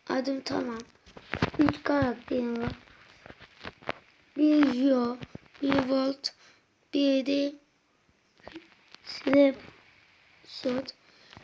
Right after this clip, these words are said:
Sizlerle birlikte mi? Bununla Slapshot'la bir maç yapacağız. Slapshot'la arkadaşlar fazla sevmiyorum. Çünkü kayması yüksek ama çok yavaş.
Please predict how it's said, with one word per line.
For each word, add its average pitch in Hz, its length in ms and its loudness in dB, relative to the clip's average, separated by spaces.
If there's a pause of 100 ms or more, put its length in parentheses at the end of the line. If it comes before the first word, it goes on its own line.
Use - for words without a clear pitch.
(140)
Sizlerle 285 1000 -2
birlikte 262 540 -6
mi? 269 360 -4 (480)
Bununla 262 540 -4 (1300)
Slapshot'la 277 1300 -2
bir 269 80 -6
maç 269 380 -6
yapacağız. 254 580 -10 (160)
Slapshot'la 277 1200 -10
arkadaşlar 277 720 -4
fazla 269 340 -6
sevmiyorum. 269 540 -6 (1160)
Çünkü 294 640 0 (500)
kayması 262 680 0
yüksek 294 420 2
ama 339 220 -2 (540)
çok 262 300 -4
yavaş. 233 480 -4